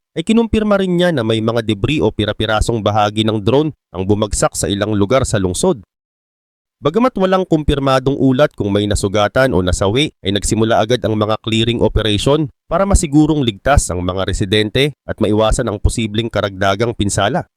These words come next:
Ang pangyayaring ito ay itinuturing ng ilan bilang isa sa pinakamalawak at pinakamapanganib na drone attacks na isinagawa ng Ukraine laban sa Russia. Ayon sa Russian Defense Ministry,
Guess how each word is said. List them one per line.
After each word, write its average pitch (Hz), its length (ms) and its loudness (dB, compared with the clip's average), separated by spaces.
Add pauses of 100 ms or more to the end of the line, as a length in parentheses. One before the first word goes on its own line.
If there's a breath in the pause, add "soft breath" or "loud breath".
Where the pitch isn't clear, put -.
Ang 196 140 -6
pangyayaring 175 640 0
ito 151 180 2
ay 151 160 2
itinuturing 120 600 0
ng 117 160 -2
ilan 123 320 -2
bilang 107 320 0
isa 131 240 2
sa 117 160 0
pinakamalawak 101 960 0
at - 160 -6
pinakamapanganib 104 880 -2
na 98 160 -2
drone 107 320 0
attacks - 560 -2
na 139 80 -6
isinagawa 143 560 2
ng 131 160 -2
Ukraine 131 400 -2
laban 98 320 2
sa 104 160 -2
Russia. 107 420 0 (220)
Ayon 220 240 2
sa 160 160 0
Russian 143 400 0
Defense 127 400 -2
Ministry, 117 560 0